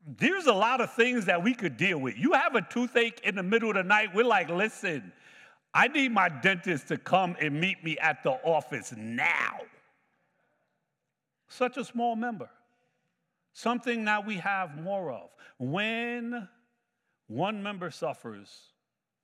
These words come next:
all suffer together. If one member is honored, we all rejoice together. Remembering Christ is the head of the church.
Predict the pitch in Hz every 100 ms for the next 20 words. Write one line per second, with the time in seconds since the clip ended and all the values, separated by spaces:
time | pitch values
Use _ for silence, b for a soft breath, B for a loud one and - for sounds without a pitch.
0 | _ 147 175 151 107 98 - - 139 120
1 | - 110 104 _ - 87 95 90 92 120
2 | 95 139 196 208 240 233 226 170 220 220
3 | 180 147 B B 143 170 - 175 202 196
4 | 170 - 127 143 104 143 170 107 104 -
5 | - _ _ _ - 135 175 147 _ _
6 | _ _ _ _ _ _ _ _ _ _
7 | _ _ _ b b b _ - 139 185
8 | 233 226 285 349 339 294 202 - - _
9 | _ _ _ _ _ _ _ _ _ _
10 | _ _ - - 277 415 254 - - -
11 | _ _ _ _ _ _ _ - 135 131
12 | - 156 131 113 113 123 98 _ -